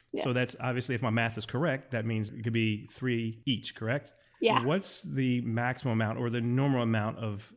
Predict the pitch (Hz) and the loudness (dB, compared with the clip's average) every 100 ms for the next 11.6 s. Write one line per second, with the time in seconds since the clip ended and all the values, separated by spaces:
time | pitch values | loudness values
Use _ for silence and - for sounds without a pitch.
0 | - 104 104 - 117 113 107 101 - - | -8 -6 -6 -2 0 0 0 -2 -4 -8
1 | - - - - 104 113 101 101 110 90 | -10 -18 -14 -8 -6 -6 -4 -2 -2 -2
2 | - - _ _ _ _ - 302 311 359 | -6 -18 _ _ _ _ 6 6 8 6
3 | 359 370 330 262 269 285 302 - 269 - | 8 6 6 8 8 8 4 4 0 6
4 | 247 254 285 302 311 _ - 294 294 285 | 8 8 8 6 2 _ 4 6 6 6
5 | 277 285 302 302 277 269 262 302 285 294 | 8 8 8 4 6 4 4 2 2 0
6 | 262 277 254 254 247 - 247 254 269 294 | 2 2 4 2 0 4 8 8 6 6
7 | 294 277 285 285 330 339 330 - 320 302 | 6 8 4 4 6 8 6 6 10 10
8 | 302 302 294 - 285 277 277 269 254 269 | 10 2 -6 0 0 0 -4 -6 -2 -2
9 | 277 277 262 247 - - 269 262 254 254 | -2 -4 -6 -6 -8 2 2 6 6 4
10 | - 247 269 - - - 247 247 262 269 | 2 -2 -2 -10 -10 -4 -2 6 10 10
11 | 254 262 262 226 - - | 8 2 0 0 0 -2